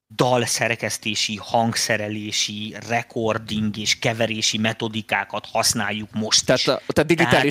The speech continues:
Speaker 1: Tehát,
Speaker 2: is
Speaker 1: ö,
Speaker 2: ugyanez a workflow van.
Speaker 1: digitálisan is gyakorlatilag ugyanez a workflow, világos, hogy mások az eszközök. Ö, ó, Furka is,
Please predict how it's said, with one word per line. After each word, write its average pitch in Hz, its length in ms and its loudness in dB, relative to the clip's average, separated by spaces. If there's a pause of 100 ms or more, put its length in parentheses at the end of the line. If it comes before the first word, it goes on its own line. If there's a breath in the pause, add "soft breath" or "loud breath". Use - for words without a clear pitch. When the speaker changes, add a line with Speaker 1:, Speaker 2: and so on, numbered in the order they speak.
Speaker 1:
Tehát, 135 100 2
Speaker 2:
is 120 60 -2
Speaker 1:
ö, 147 40 0
Speaker 2:
ugyanez 127 240 4
a 113 60 4
workflow 107 480 2
van. 98 300 4
Speaker 1:
digitálisan 226 600 4
is 160 100 4
gyakorlatilag 147 580 2
ugyanez 127 360 2
a 98 160 -10
workflow, 151 500 -2 (240 loud breath)
világos, 135 440 2
hogy 110 100 -6
mások 123 440 0
az 95 120 -12
eszközök. 120 580 -2 (360 loud breath)
Ö, 107 800 0 (540)
ó, 208 260 4
Furka 220 400 0
is, 143 220 0